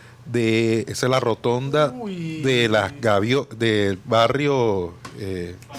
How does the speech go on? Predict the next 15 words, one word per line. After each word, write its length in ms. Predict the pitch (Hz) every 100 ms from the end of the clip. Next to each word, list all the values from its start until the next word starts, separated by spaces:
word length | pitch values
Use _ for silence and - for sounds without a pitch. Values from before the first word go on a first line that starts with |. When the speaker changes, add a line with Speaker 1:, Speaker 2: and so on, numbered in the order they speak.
| 175 185 - - - -
Speaker 1:
El 140 | 123 110
Parque. 540 | 143 170 160 98 90 - - - 233
Speaker 2:
Uy. 180 | 240 170 - - - - - -
Speaker 1:
Con 160 | 131 120
Circunvalar, 720 | 151 160 165 170 131 131 156 - - - -
y 160 | 104 104
este 220 | - 98
señor, 420 | 117 104 95 85
yo 80 | 87
no 140 | 76
sé, 420 | - 82 78 87 85 - - - - -
qué 120 | 92
locura, 460 | 85 - 101 98 82 - - - - - - -
en 160 | 107
rever. 460 | 104 101 131 147